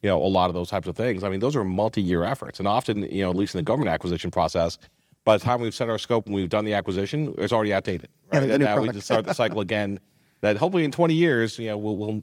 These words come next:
Speaker 1: we'll move away from this. You know,
Speaker 2: Are there
Speaker 1: joking
Speaker 2: still
Speaker 1: to
Speaker 2: Blackberries in the federal government?
Speaker 1: I would not be surprised. I, I, I, I was somewhere about six years ago, seven years ago,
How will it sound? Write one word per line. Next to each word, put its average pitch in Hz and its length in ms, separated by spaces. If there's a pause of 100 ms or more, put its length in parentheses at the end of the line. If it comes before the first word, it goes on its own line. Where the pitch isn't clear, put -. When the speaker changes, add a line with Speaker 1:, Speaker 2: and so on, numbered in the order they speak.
Speaker 1:
we'll 110 120
move 113 140
away 120 200
from 76 140
this. - 260 (640)
You 120 60
know, 117 60
Speaker 2:
Are - 60
there 254 100
Speaker 1:
joking 123 100
Speaker 2:
still 311 80
Speaker 1:
to 175 80
Speaker 2:
Blackberries 220 440
in 233 60
the 196 60
federal 214 240
government? 269 340 (560)
Speaker 1:
I - 100
would 85 240
not 107 200
be 123 100
surprised. 131 380
I, 151 160
I, 156 160
I, 156 200 (180)
I 160 40
was 175 180
somewhere 156 800
about 123 320
six - 640
years 127 540
ago, 73 420 (100)
seven 127 280
years 98 180
ago, 78 320